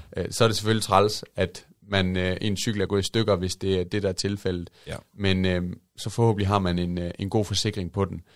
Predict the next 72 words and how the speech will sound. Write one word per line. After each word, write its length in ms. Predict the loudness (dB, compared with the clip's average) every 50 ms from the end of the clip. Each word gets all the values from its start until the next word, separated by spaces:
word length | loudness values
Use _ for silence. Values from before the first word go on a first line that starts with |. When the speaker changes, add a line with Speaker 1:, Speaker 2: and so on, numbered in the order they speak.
| _ _ _ _ _ -4
Speaker 1:
Øh, 160 | -4 -4 -4 -2 -4
og 80 | -2
så 100 | -2 -2
skal 180 | 0 2 2 2
man 120 | 4 4
nok, 280 | 4 6 4 4 4 2
øh, 300 | 2 4 4 2 2 -2
så 140 | -4 -6 -4
skal 160 | 0 0 0
man 60 | 2
nok 140 | 2 0 0
kunne 120 | -2 -6 -2
få 160 | 2 2 2
en 80 | 4 4
god 200 | 2 0 0 -2
træningslejr 540 | -2 0 0 0 0 0 0 2 2 2
stadigvæk, 480 | 2 0 2 4 4 4 4 2 0 -2
Speaker 2:
Ja, 80 | -4 -2
Speaker 1:
selv 240 | 0 2 2 2
Speaker 2:
ja. 60 | 2 2
Speaker 1:
på 100 | 2 2
en, 180 | 2 2 2
øh, 100 | 0 0
Speaker 2:
Ja. 60 | -2
Speaker 1:
selv 220 | -2 2 2 2 2
på 120 | 2 -2
en 60 | 0
lånecykel. 520 | 0 0 0 -2 -2 -4 -4 -6 -8 -10 -12 -16 -18 -18 -18 -18 -18 -12 -4
Speaker 2:
Og 100 | 0 0
jeg 80 | 2 4
har 80 | 4
også 200 | 2 2 2 2
været 100 | 2 2
afsted, 360 | 2 2 0 0 2 2 2 0 -2 -6 -8
øh, 280 | -6 -6 -6 -6 -8
for 180 | -10 -6 -4 -2
nogle 260 | 2 4 6 6 6
år 60 | 6
siden, 340 | 4 2 -2 -2 -2 -2 -4 -4
hvor 140 | -6 -4 -4
jeg 80 | -4
også 180 | -4 -4 -6 -6
var 60 | -8
afsted 260 | -10 -6 -4 -2 -2
og 100 | -2 -2
lejede 240 | -2 -2 -2 -2 -2 -2
en 80 | -2
cykel, 300 | -2 -2 -2 -2 -4 -8 -8 -10
og 140 | -14 -10 -8
det 120 | -8 -8
var, 220 | -6 -8 -10 -10 -8 -6
det 80 | -6
var 60 | -4
helt 220 | -2 -2 -2 -2 -2
fint. 260 | -2 0 0 0 -4 -8 -14 -18 -16 -16 -18 -16 -6 -2
Altså 180 | 0 2 4
man 160 | 4 2 2 0
kan 60 | 0
sige, 280 | 0 2 2 0 0 -2 _ -8 2
der 60 | 4 6
er 40 |
højst 160 | 8 8 8 6
sandsynligt 400 | 4 2 4 4 4 6 4 4
ikke 100 | 6 6
wattmåler 420 | 6 6 8 6 4 4 4 2
på 100 | 0 0
den 140 | 0 0 0
cykel, 240 | 0 0 -2 0 0
man 120 | -2 -2
så 120 | -2 -2 -2
kører 220 | 0 2 2 2
med. 180 | 2 0 -2